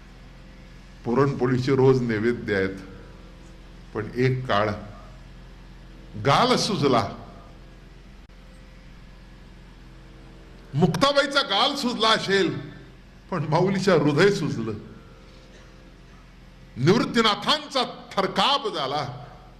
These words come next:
सोपान देव काही न बोलणारे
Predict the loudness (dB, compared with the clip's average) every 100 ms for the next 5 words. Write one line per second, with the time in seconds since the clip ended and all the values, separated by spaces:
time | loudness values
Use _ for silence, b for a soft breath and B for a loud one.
0 | -20 -20 -20 -20 -20 -20 -20 -20 -20 -20
1 | -20 -20 -18 -14 -12 -8 -2 -2 0 0
2 | 0 0 -8 -18 -20 -20 -20 -20 -20 -20
3 | -20 -20 -20 -20 -20 -20 -20 -16 -8 0
4 | 0 0 -2 -4 -4 -4 -4